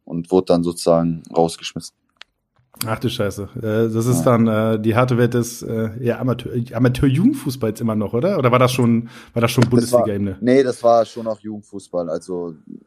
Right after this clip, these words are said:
Speaker 1: man, man hat zwar schon so seinen Plan gehabt, Profi zu werden, aber man hat das da, man hat dreimal die Woche Training. Das war noch eher Hobby als, als Beruf.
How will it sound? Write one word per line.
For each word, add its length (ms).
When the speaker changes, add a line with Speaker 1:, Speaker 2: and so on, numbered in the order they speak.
Speaker 1:
man, 560
man 160
hat 180
zwar 180
schon 340
so 180
seinen 300
Plan 280
gehabt, 260
Profi 260
zu 160
werden, 260
aber 320
man 220
hat 180
das 160
da, 400
man 160
hat 180
dreimal 280
die 80
Woche 240
Training. 480
Das 160
war 120
noch 300
eher 260
Hobby 280
als, 440
als 200
Beruf. 400